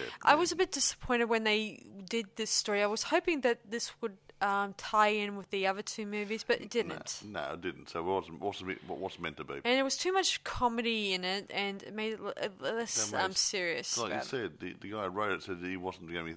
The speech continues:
Speaker 2: wasn't be, gonna be part of the trilogy in the end.
Speaker 1: But he should have not borrowed the name.
Speaker 2: No. Well, he didn't.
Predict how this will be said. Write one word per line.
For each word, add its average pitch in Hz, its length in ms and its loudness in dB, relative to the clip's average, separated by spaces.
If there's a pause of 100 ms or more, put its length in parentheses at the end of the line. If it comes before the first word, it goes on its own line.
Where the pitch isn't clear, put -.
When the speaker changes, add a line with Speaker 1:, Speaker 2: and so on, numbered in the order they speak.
(120)
Speaker 2:
wasn't 92 320 -6
be, 85 80 -4
gonna 85 240 -6
be 82 80 -4
part 90 200 -4
of 82 60 -4
the 76 120 -12
trilogy 78 320 -4
in 73 60 -8
the 73 80 -4
end. 71 100 -6 (280)
Speaker 1:
But 262 220 0
he 220 140 -8
should 262 180 2
have 254 100 0
not 226 220 4
borrowed 208 460 10
the 190 100 -2
name. 180 300 2 (540)
Speaker 2:
No. 135 220 0
Well, 120 40 -6 (120)
he 151 120 -6
didn't. 190 340 0